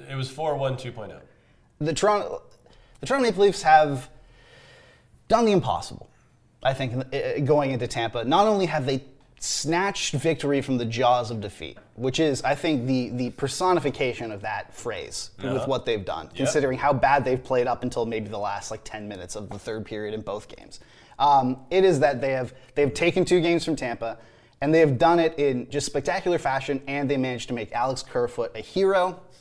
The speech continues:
Speaker 2: I mean, are we looking at the Toronto Maple Leafs potentially slaying the demons, uh, getting to the second round?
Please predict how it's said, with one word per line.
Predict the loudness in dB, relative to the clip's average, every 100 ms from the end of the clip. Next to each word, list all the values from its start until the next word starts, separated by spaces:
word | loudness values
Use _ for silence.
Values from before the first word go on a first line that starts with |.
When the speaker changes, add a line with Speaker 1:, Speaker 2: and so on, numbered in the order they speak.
| _ _ _ -16 0
Speaker 2:
I | 4
mean, | 6 6 4 0 -10 -20 _ _ 0
are | 4
we | 4 4
looking | 4 2 0 -6 -12 _ _ -20 _
at | -12
the | -10
Toronto | -6 -6 -4
Maple | -6 -6
Leafs | -6 -6 -8
potentially | -10 -8 -8 -8 -8
slaying | -8 -6 -6 -2 -2
the | -2
demons, | -4 -6 -10 -10 -12 -14 -18 -20 -16 -6
uh, | -4 -2 -4 -6
getting | -4 -4
to | -4
the |
second | -6 -8 -8
round? | -8